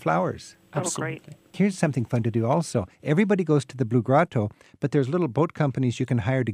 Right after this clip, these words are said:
Speaker 1: give you a three hundred and sixty degree trip around the island, and that gets you a little bit away from it all, and that's very accessible, not very expensive. Lindsay, does that help you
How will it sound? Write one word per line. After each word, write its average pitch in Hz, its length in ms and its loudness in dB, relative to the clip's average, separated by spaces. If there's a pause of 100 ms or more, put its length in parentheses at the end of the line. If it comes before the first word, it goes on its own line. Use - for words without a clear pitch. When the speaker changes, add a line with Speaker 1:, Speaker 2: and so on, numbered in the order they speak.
Speaker 1:
give 127 160 0
you 131 120 4
a 110 100 0
three - 220 -2
hundred 135 240 2
and 117 80 -2 (100)
sixty 123 240 -6
degree 120 340 0
trip - 300 -4
around 120 340 0
the 151 120 0
island, 95 420 -6 (380)
and 131 140 4
that 170 180 0
gets - 220 -2
you 156 100 2
a 147 80 2
little 196 140 2
bit 147 120 2
away 107 240 2
from 104 200 -4
it 98 100 -6
all, 107 240 -6 (500)
and 123 120 2
that's 156 180 -2 (140)
very 190 220 4
accessible, 101 440 -6
not 127 200 -2
very 147 120 -2
expensive. - 600 -8 (460)
Lindsay, 180 260 2
does 170 140 -2
that 156 120 0
help 160 200 0
you 175 60 0